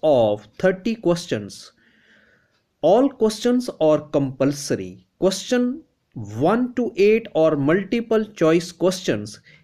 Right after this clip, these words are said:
and each question carry one mark each. Questions nine to eighteen are very short answer type questions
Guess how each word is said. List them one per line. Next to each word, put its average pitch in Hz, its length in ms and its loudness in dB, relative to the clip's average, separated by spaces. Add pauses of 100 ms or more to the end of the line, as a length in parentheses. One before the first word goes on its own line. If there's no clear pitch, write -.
and 127 360 -2
each 247 380 0
question 226 580 -2
carry 165 300 0
one 160 400 0
mark 175 400 -2 (140)
each. - 500 -4 (480)
Questions 254 580 0
nine 170 520 2
to 254 260 -2
eighteen 226 560 0
are 143 180 2
very 143 440 0
short 208 360 0
answer 185 380 0
type 151 400 -2
questions 143 580 -4